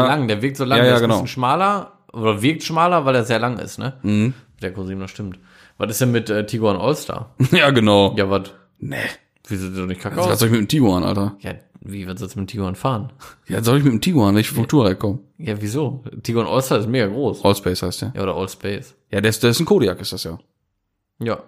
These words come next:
Speaker 2: Da kann ich erstmal, ist er gefühlt einen Meter schmaler als ein Touareg. Dann kriegst du den nur mit diesem kleinen Schwuchtelmotor, da hab ich auch gar keinen Spaß dran.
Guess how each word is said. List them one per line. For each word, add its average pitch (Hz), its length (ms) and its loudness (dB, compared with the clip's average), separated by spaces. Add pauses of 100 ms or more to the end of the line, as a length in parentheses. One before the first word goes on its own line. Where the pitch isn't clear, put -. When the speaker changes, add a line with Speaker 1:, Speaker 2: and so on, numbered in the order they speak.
(200)
Speaker 2:
Da 98 100 -4
kann 123 140 2
ich 120 100 2
erstmal, 131 360 2
ist 123 140 -2
er 120 140 4
gefühlt 113 340 -2
einen 135 60 0
Meter 123 220 2
schmaler 113 300 2
als 151 160 -2
ein 151 60 -10
Touareg. - 400 -8 (800)
Dann 104 140 -2
kriegst - 180 -2
du 127 80 2
den 120 140 4
nur 120 80 4
mit 117 100 4
diesem 113 380 -2
kleinen 117 220 0
Schwuchtelmotor, 151 640 0
da 143 60 0
hab 101 40 0
ich 101 60 4
auch 101 80 2
gar 139 120 -6
keinen 151 140 0
Spaß 160 220 -6
dran. 196 200 -4